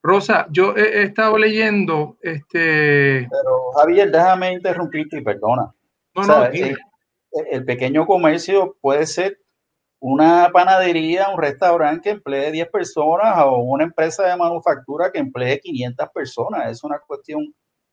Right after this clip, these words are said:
Speaker 2: que es bien amplia, ¿verdad? Y
Speaker 1: Claro,
Speaker 2: esto es
Speaker 1: depende
Speaker 2: la
Speaker 1: cómo,
Speaker 2: definición de
Speaker 1: cómo se
Speaker 2: acuerdo
Speaker 1: mire.
Speaker 2: a, a la administración de pequeños negocios.
Speaker 1: Ajá.
Speaker 2: Pero una de las cosas que más han mo-, más han mostrado en toda esta discusión, y hay que estar viendo las noticias fuera de Puerto Rico para realmente enterarse de lo que está pasando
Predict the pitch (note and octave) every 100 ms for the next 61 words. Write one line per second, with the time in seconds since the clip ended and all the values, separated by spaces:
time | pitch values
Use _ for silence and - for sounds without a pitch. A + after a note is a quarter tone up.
0 | _ A2+ A2 B2 D3+ C#3+ C3+ E3+ F3 B2+
1 | G#2 G#2+ A#2 D#3 F#3+ - E3 D#3 D3 C#3+
2 | E3+ F3+ E3+ D#3 D3+ D3 - D#3+ D3 C3
3 | C#3 D3+ C3+ C3 _ _ _ _ _ _
4 | D3 B2 B2 B2 B2 B2+ C3 C3 A#2+ -
5 | B2+ C#3+ C#3+ C3+ C3+ B2+ B2 A2 C#3+ G3+
6 | A2+ - _ _ _ _ D3+ B2 A#2+ A#2+
7 | B2+ - - - D3 E3 G3 F3 F#3 F3+
8 | G#3 - C#3+ A#2+ C#3+ F3+ F3 F3 D#3 -
9 | A#2+ C3+ E3+ - - C#3+ D3 D#3+ E3 C#3+
10 | - - B2+ C3+ C#3 A#2+ - _ _ _
11 | _ _ A2 G#2 A#2 C3 D3 D#3 E3+ E3+
12 | - A#2 - D3 D#3+ D3 A#2+ A2 C#3 B2+
13 | B2+ C#3+ C3+ C#3+ D3+ C#3+ C3 C3+ B2+ B2
14 | - B2+ B2+ B2+ C3+ C3+ C3+ D3+ C#3 C3+
15 | D3+ C3 G#2+ A2+ G#2+ A2 A#2 C3 C#3+ D#3
16 | C3 B2 B2+ C#3 C3+ A#2+ B2 C#3 D3 C3+
17 | A2 G#2+